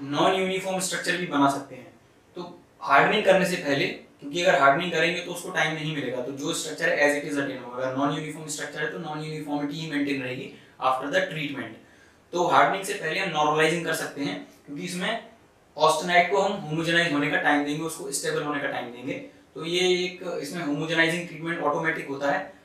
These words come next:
तो अगर हम चाहें तो हार्डनिंग करने से पहले नॉर्मलाइजिंग कर सकते हैं, ताकि मटेरियल यूनिफॉर्म हो जाए।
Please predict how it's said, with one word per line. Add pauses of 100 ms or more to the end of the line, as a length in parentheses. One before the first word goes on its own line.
तो
अगर
हम
चाहें
तो
हार्डनिंग
करने
से
पहले
नॉर्मलाइजिंग
कर
सकते
हैं, (180)
ताकि (180)
मटेरियल
यूनिफॉर्म (100)
हो
जाए।